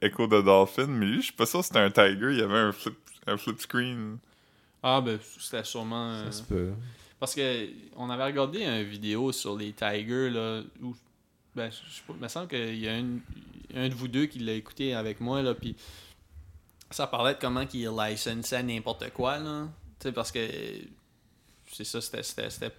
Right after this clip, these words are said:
Speaker 2: comme une compétition weird à Game Boy pour ceux qui pouvaient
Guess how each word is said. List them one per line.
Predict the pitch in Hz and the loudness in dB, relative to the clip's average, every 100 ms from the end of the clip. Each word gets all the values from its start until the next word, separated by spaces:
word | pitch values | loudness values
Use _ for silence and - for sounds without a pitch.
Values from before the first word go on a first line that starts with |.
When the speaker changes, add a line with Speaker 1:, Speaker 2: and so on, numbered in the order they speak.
| - | -6
Speaker 2:
comme | 120 113 | -4 -4
une | 110 | -6
compétition | - 117 110 104 - 123 117 117 120 123 _ _ _ _ _ _ _ | -6 -6 -4 -2 -2 -2 -2 0 -2 -6 _ _ _ _ _ _ _
weird | 123 117 123 123 | -6 -2 0 0
à | 113 113 113 | -2 -4 -6
Game | 110 110 107 | -4 -2 0
Boy | 107 120 | 2 0
pour | 131 110 | 0 -6
ceux | - | -8
qui | 117 - | -8 -10
pouvaient | 113 110 | -8 -6